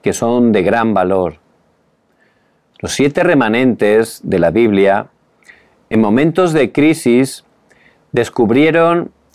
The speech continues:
dónde tenían que dar sus vidas.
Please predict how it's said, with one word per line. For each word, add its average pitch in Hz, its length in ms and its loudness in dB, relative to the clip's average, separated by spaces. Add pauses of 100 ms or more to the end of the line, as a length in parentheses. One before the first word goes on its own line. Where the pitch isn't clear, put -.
(280)
dónde 160 300 0
tenían 139 680 0
que - 180 -4
dar 110 540 0
sus 90 300 -4
vidas. 107 600 0